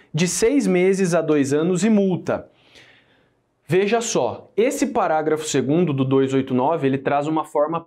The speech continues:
privilegiada da conduta de moeda falsa. Lucas, por que privilegiada? Perceba,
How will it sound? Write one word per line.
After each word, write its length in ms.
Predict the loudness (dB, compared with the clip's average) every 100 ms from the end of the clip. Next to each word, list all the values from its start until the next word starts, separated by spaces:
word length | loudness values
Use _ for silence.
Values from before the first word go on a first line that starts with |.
| _
privilegiada 1200 | 0 0 2 2 4 2 2 0 2 0 0 -4 -6 _ _
da 140 | -8
conduta 540 | -4 0 2 2 0 -2
de 120 | 0
moeda 380 | 0 0 0 -2
falsa. 400 | 0 -2 -2 -10 _ _
Lucas, 240 | -2 -2 -2
por 220 | 0 0
que 120 | 0
privilegiada? 880 | 0 0 2 0 2 0 -2 -4 -12 _ _ -4
Perceba, 500 | -2 0 0 -2